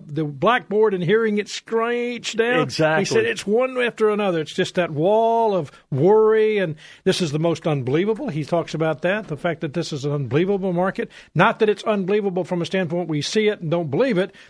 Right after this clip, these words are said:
Speaker 1: but we just don't believe that this market is continuing to move up over a thousand days. And that's reality. It's just one of those things that we have to look at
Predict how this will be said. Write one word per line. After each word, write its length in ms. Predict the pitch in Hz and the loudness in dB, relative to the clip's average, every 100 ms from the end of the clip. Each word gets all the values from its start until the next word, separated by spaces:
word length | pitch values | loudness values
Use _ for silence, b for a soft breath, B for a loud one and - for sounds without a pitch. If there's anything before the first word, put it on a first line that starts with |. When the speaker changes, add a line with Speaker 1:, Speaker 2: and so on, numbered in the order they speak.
| B | B
Speaker 1:
but 200 | 147 196 | -2 0
we 120 | 190 | 0
just 240 | 175 233 - | 0 -2 0
don't 120 | 233 233 156 | 0 0 -2
believe 340 | 151 185 214 | 0 0 -2
that 140 | 247 - | -6 -4
this 220 | 185 - | -4 -2
market 380 | 170 175 202 196 | -2 -2 -2 -4
is 180 | - | -6
continuing 560 | - 165 151 151 156 175 | -4 -4 -2 -2 -2 -4
to 140 | - | -4
move 340 | 165 143 143 143 | -2 -2 -2 0
up 240 | 202 170 B B B | 0 -2 B B B
over 340 | 175 151 151 160 | -2 -2 -2 -4
a 60 | |
thousand 500 | 156 151 151 147 160 | -2 -2 -2 -4 -4
days. 380 | 180 269 175 147 | -4 -4 -4 -4
And 100 | 165 | -4
that's 240 | 240 - | -4 -4
reality. 560 | 196 202 208 247 185 143 | -2 0 -2 -4 -6 -6
It's 140 | 131 | -6
just 160 | 175 147 | -8 -6
one 120 | 170 | -6
of 60 | 175 | -6
those 180 | 175 - | -8 -6
things 240 | 196 151 | -6 -6
that 80 | 147 | -6
we 140 | 143 | -4
have 160 | 147 156 | -4 -6
to 60 | 131 | -6
look 240 | 165 - | -6 -4
at 220 | 151 147 | -4 -4